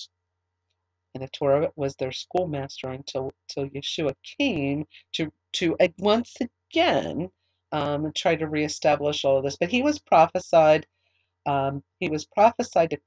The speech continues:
come. Um, they, uh, what happened was there was a sacrificial system that was put in place to cover sin, but that was, uh, that was a lot of bloodshed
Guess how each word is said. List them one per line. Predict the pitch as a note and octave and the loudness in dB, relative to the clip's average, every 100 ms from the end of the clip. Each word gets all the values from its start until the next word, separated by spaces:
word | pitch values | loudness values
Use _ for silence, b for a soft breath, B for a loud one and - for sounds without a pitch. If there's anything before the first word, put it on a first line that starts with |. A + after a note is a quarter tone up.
| - | -10
come. | C#3+ C3+ C#3+ _ _ _ - | -6 -6 -8 _ _ _ -10
Um, | C3 C3+ C#3+ | -8 -6 -2
they, | D#3+ E3 F#3 - | 2 2 0 -4
uh, | C#3+ | -4
what | C3+ C#3+ D3 | 0 0 2
happened | A3 A3+ G3 F3+ | 2 2 0 0
was | D#3+ D3 D3 D3 - _ _ _ _ _ _ _ _ _ _ _ _ _ _ - | 0 2 2 -2 -10 _ _ _ _ _ _ _ _ _ _ _ _ _ _ -12
there | D3 E3 D#3 | 2 4 4
was | D#3 F#3 | 2 0
a | |
sacrificial | - E3 - - D#3 D#3 | -2 -2 -2 -8 -6 -6
system | D3 D#3+ - D#3+ | -6 -8 -6 -2
that | C#3+ | -2
was | - - | -4 -6
put | - D3 | -6 -6
in | |
place | D3 - C#3+ C#3+ - | -6 -2 -2 -2 -6
to | - D#3+ - | -4 -6 -6
cover | - F3 E3+ D#3+ | 0 0 2 -4
sin, | - - D3 C3+ - | -4 -2 -2 -2 -6
but | D3 D#3+ | 0 4
that | D3+ | 4
was, | E3 D3+ - b b b - | 4 -4 -8 b b b -4
uh, | C#3+ C#3 | -2 2
that | D#3+ D3+ | 4 4
was | D3 | 0
a | |
lot | C#3+ F3 A3 | 4 8 8
of | G3 | 6
bloodshed | E3 D#3 D3+ - C3 B2 | 6 4 4 2 2 2